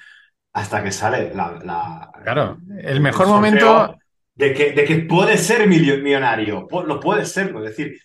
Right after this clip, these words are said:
Speaker 1: las probabilidades las tienes, que son un cero coma cero cero cero cero cero cero cero cero nada, eh, es otra cosa, eso ya son
Speaker 2: Ya,
Speaker 1: matemáticas.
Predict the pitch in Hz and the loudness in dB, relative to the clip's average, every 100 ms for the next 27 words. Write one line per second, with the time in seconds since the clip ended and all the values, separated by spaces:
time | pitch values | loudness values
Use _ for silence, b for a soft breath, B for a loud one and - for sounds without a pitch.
0 | _ 123 - - 151 143 131 196 214 - | _ -2 0 0 0 2 2 2 0 0
1 | 160 160 160 - - _ _ _ 123 156 | -2 -4 -4 -6 -8 _ _ _ -8 -4
2 | 202 220 175 214 202 190 190 190 - 180 | -2 -2 -2 -4 -4 -6 -6 -8 -8 -10
3 | 185 180 160 185 180 185 165 185 175 185 | -8 -8 -6 -8 -8 -8 -6 -8 -6 -6
4 | 175 185 185 175 B _ - 208 208 165 | -4 -4 -4 -6 B _ 2 4 6 4
5 | 165 220 208 165 240 226 190 160 247 220 | 2 2 2 2 0 2 0 0 2 4
6 | 214 190 190 - - 196 180 180 226 262 | 2 0 -10 -14 -16 -4 0 0 0 -4
7 | b b _ _ 151 147 147 160 180 156 | b b _ _ -2 0 -2 -6 -8 -10
8 | - - 110 135 165 165 156 170 - - | -12 -12 -10 -4 -2 0 2 2 0 -8
9 | _ - 180 | _ -4 -4